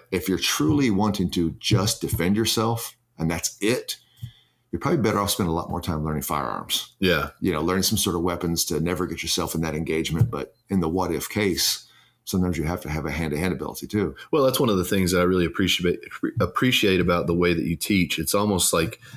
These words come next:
Speaker 2: you have jiu-jitsu, cage, and street scenarios, and,
Speaker 1: Yeah.
Speaker 2: and you cover all of those things. For somebody who's sitting on the fence, maybe, uh, someone who doesn't own a gun, what avenue would you give them, you know, just laying out, understanding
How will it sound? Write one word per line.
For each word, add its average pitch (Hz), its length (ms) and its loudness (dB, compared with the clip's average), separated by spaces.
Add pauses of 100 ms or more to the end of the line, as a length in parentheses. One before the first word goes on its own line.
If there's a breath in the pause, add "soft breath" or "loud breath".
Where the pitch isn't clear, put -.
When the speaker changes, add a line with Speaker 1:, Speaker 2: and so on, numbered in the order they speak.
(200 loud breath)
Speaker 2:
you 90 160 2
have 85 280 2
jiu-jitsu, 87 720 2 (140)
cage, 85 580 2 (120)
and 82 120 0
street - 300 2 (500)
scenarios, 92 640 0
and, 95 220 2
Speaker 1:
Yeah. 101 60 2
Speaker 2:
and 101 100 4
you 90 80 2
cover 120 300 2
all 107 280 4
of 85 100 0
those 80 280 0
things. 80 340 0 (560 loud breath)
For - 120 -4
somebody 170 260 4
who's 104 200 4
sitting 92 220 2
on 95 120 2
the 82 60 2
fence, 90 440 0
maybe, 98 320 4
uh, 82 220 4 (240)
someone 98 240 2
who 92 80 4
doesn't 87 260 2
own 85 160 2
a 82 40 2
gun, 82 420 0 (680 loud breath)
what 110 540 0 (360)
avenue 95 460 4
would 85 180 2
you 87 160 2
give 87 340 2
them, 80 440 0 (180)
you 87 80 -2
know, 82 140 0
just 82 260 0
laying 85 300 2
out, 82 240 -2
understanding 85 680 0